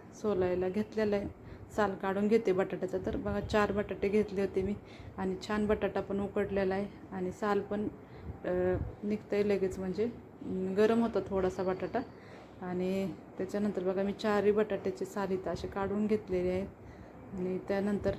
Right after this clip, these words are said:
लगेच मी प्लेटीमध्ये, अ, कट करायला घेतलेले आहेत.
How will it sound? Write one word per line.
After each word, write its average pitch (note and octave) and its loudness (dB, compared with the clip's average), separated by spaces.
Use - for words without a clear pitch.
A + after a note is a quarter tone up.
लगेच G3+ 2
मी G3+ 0
प्लेटीमध्ये, G#3 4
अ, F3 -6
कट A3+ 2
करायला G3 2
घेतलेले F3+ 2
आहेत. F3+ 4